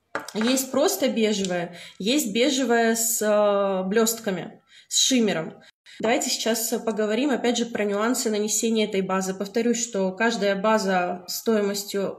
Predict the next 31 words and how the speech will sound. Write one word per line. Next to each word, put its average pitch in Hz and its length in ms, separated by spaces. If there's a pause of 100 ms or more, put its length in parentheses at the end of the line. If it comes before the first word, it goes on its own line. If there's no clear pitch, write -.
э, 185 320
пятьсот 202 260
девяносто 208 340
пять 214 260
рублей, 240 400 (200)
одиннадцать 240 540
миллилитров. 190 500
Это 196 140
такая 202 340
вот 180 140
база, 254 320
у 196 60
которой 214 360
есть 214 400
кисточка. 185 680 (1120)
Смотрите, 240 500
у 208 60
нее 226 240
очень 247 540
натуральный 214 560
вид, 240 460
соответственно, 233 640
в - 80
чем 269 440
ее 202 360
плюс? 208 420
Вы 226 140
наносите, 254 600
делаете 214 600
легкое 233 420
выравнивание 262 1000